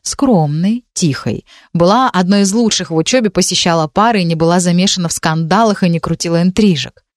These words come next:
Конечно, Яна Валерьевича, кроме дирекции, наверняка ещё никто не знал, поэтому косо в нашу сторону не смотрели.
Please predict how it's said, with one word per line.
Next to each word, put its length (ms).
Конечно, 460
Яна 300
Валерьевича, 500
кроме 260
дирекции, 400
наверняка 400
ещё 220
никто 200
не 140
знал, 340
поэтому 320
косо 280
в 40
нашу 240
сторону 320
не 80
смотрели. 640